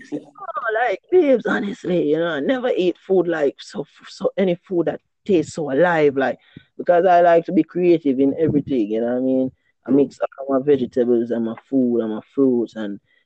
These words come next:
Speaker 1: you know, yeah, as, as Chronixx would say, mix a vegetable with your food, you know, your fruits, you know what I mean? So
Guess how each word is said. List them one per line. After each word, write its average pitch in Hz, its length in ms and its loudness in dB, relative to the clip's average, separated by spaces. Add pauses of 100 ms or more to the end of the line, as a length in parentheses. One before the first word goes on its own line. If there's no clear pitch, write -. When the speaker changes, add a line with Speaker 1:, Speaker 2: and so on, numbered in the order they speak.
Speaker 1:
you 120 120 -4
know, 135 200 0 (340)
yeah, 139 240 4
as, 139 240 0
as 131 180 -2
Chronixx 143 340 0
would 135 140 0
say, 143 140 4
mix 131 240 0
a 127 80 0
vegetable 127 520 2
with 117 120 2
your 123 120 0
food, 131 380 0
you 107 160 2
know, 131 60 2
your 123 160 0
fruits, 143 480 0
you 113 80 -2
know 123 100 -2
what 127 80 -2
I - 20 -2
mean? 127 180 -2
So 135 180 -2